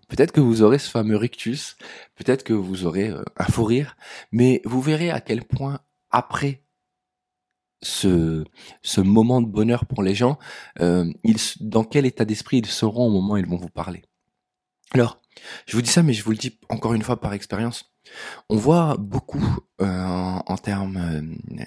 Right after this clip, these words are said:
d'expérience d'entreprise en ce moment, notamment dans les visios, des, euh, icebreakers, des moments pour essayer d'être, euh, relax, des moments, euh, off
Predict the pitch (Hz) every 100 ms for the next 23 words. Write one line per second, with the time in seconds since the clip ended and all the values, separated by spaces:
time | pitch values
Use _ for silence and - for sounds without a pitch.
0 | - - 110 - 110 107 98 107 - 139
1 | 131 110 - 98 110 - _ - 95 92
2 | 95 104 92 90 90 90 113 135 - -
3 | - - 92 104 101 95 90 87 85 80
4 | 82 - - - 104 101 98 95 104 -
5 | 95 - - _ 82 87 90 95 95 104
6 | 107 101 107 113 113 92 90 95 - 90
7 | 104 110 - - - 95 98 98 - -
8 | 98 92 87 82 78 - - 80 101 98
9 | - - - - 85 101 110 123 131 131
10 | - - - - 92 87 82 - - -
11 | 87 -